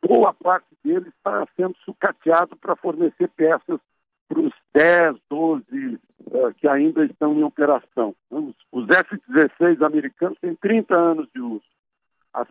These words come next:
seis fra-, das seis fragatas, tem só duas em atividade.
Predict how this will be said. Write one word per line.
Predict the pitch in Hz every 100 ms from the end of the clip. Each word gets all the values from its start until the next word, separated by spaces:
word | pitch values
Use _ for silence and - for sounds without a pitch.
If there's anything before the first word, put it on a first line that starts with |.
| -
seis | 220 -
fra-, | 185 160 143
das | 147 127 _
seis | 190 214 -
fragatas, | 165 143 160 196 175 -
tem | 165 - - - _ _
só | - 214 -
duas | 185 202 180
em | 180 175
atividade. | - 170 170 - 135 120